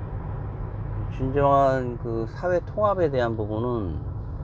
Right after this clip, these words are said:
점점 퇴색하는 것 같아요. 음. 행정부 수반으로서, 그리고 야당의 지도자, 여당의 지도자, 이런 분들이 현재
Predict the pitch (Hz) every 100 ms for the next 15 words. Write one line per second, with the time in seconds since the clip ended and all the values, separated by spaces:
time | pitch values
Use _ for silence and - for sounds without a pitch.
0 | - - - - - - - 123 139 143
1 | - 190 208 214 180 156 120 92 92 92
2 | 78 78 85 - - - - - - -
3 | - - - 87 87 82 78 76 80 -
4 | - - - - - - - - - -
5 | - - - - - 139 160 160 156 156
6 | 160 151 147 143 - 143 139 139 143 -
7 | - - 127 131 110 104 123 139 135 131
8 | - 135 135 135 135 131 131 - - -
9 | - 104 139 143 139 - 131 127 131 135
10 | 143 135 - - - - - - - -
11 | - - - - - - - - 127 156
12 | 156 156 151 151 151 147 143 139 165 170
13 | 160 156 147 135 120 62 113